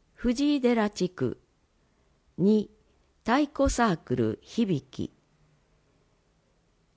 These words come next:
各教室団体の開催曜日、時間、および定員の空き状況や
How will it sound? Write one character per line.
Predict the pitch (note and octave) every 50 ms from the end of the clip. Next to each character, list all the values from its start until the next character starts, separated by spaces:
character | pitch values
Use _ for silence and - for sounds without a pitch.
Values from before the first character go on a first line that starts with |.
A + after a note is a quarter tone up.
| _ _ -
各 | - C#4+ D4+ - - F3 D#3
教 | - - E3+ G3+ A3+ A3
室 | - - - - G3 F#3+
団 | F#3 E3 D#3 F#3 G3+
体 | G3+ - F3 E3 E3 D#3+
の | D#3 D3+ C#3+ C#3+ C#3 - - _ _ _ _ _ _ _
開 | - G#3+ A3+ B3
催 | C#4 - - C4 A#3+ A#3 A3+ G#3+ G3+
曜 | G3 F#3+ D#3+ B2+
日、 | - - A2+ G#2+ - _ _ _ _ _ _ _ -
時 | D#3 E3+ G3 G3
間、 | - B3 A#3 A3+ G#3 G3 G3 G3+ - _ _ _ _ _ _ _ _ -
お | B3 D4
よ | C4+ B3 F#3+
び | - B2+ B2+ B2+ B2+ - - _ _ _ _ _ -
定 | - C#4+ D4+ D4+ D4 C#4+
員 | C#4 C4 B3 A#3+
の | A#3+ A#3 - - -
空 | F3+ G3+
き | - - D4
状 | C4 - B3+ A3+ G3
況 | - - C3 B2+ A#2+ A#2
や | A#2 A#2 A2 A2 -